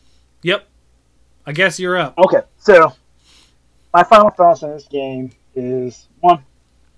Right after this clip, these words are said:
Speaker 2: probably my, one of, probably my favorite Fire Emblem game. It, it has a lot of improvements.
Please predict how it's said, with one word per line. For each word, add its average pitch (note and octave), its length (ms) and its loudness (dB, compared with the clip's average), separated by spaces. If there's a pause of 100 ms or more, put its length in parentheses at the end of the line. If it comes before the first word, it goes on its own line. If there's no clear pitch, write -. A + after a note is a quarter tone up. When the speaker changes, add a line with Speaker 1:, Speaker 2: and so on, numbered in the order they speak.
(1200)
Speaker 2:
probably A#3 520 4
my, D3+ 160 0 (120)
one D#3+ 200 -4
of, E3 60 -8 (420)
probably F#3+ 220 4
my C#3+ 100 -2
favorite D3 340 -6
Fire C3+ 220 -2
Emblem A#2+ 220 -8
game. A2+ 280 -16 (720)
It, D3 180 -10 (240)
it C#3 120 -8
has C#3 340 -2
a C#3+ 60 2
lot D3 280 2
of D3 100 0
improvements. D3 720 -12